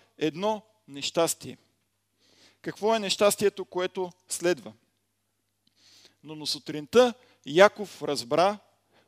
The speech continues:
че жената, която лежи до него, не е любимата му жена, не е онази, за която е работил, а това е нейната сестра Лия. Какво се е случило?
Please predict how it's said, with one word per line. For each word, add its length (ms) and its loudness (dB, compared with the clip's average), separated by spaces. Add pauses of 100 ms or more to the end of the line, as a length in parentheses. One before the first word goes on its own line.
че 140 -6
жената, 360 2
която 380 2
лежи 240 -6
до 120 -12
него, 360 -2 (380)
не 260 4
е 60 8
любимата 460 -4
му 100 -14
жена, 320 -14 (260)
не 220 4
е 60 6
онази, 320 4
за 160 -2
която 380 0
е 60 0
работил, 400 -6 (360)
а 100 -8
това 280 2
е 40 2
нейната 360 -4
сестра 540 0 (340)
Лия. 400 2 (1600)
Какво 300 -12
се 140 -2
е 40 0
случило? 500 -8